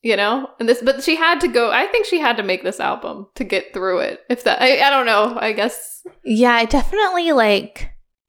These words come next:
Speaker 2: pushed her over the edge in a way where people took, like, they just v-, they didn't view her as Hannah Montana anymore, so in that way it's successful.
Speaker 1: Yeah, in that way.
Speaker 2: Yeah.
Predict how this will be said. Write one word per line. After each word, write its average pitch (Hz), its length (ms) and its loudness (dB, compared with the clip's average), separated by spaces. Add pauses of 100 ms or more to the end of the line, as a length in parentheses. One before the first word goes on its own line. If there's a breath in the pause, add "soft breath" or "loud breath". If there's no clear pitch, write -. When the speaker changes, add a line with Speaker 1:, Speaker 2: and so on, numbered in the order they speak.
(1600)
Speaker 2:
pushed - 420 0
her 233 140 6
over 202 300 2
the 196 180 4
edge 190 280 2
in 190 80 -2
a 185 80 0
way 160 200 2
where 160 140 2
people - 540 -4 (160)
took, - 200 -2 (280)
like, 214 300 0
they 208 120 4
just 208 240 -2
v-, 175 220 -6
they 202 140 4
didn't 214 180 0
view 160 180 2
her 143 100 0
as 165 120 0
Hannah - 180 -4
Montana 165 380 -4
anymore, 185 400 -2
so 190 180 -2
in 170 80 -4
that 160 140 -4
way - 100 -4
it's 240 140 -8
successful. - 720 -10
Speaker 1:
Yeah, 202 320 -4 (260)
in 233 100 -12
that 214 80 -16
way. 208 280 -12 (500)
Speaker 2:
Yeah. - 280 -10